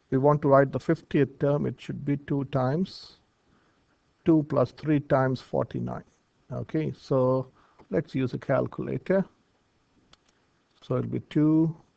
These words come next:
plus three times forty-nine, which is one forty-nine. So in the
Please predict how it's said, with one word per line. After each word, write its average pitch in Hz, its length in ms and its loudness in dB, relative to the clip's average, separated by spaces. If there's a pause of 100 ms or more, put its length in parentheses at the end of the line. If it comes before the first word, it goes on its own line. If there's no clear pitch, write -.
plus 127 420 -4
three 139 400 -2 (100)
times 123 420 -2
forty-nine, 147 1040 -6 (880)
which 127 140 -6
is - 460 -6
one 127 380 -2
forty-nine. - 680 -10
So - 220 -8
in 127 280 -6
the 123 180 -4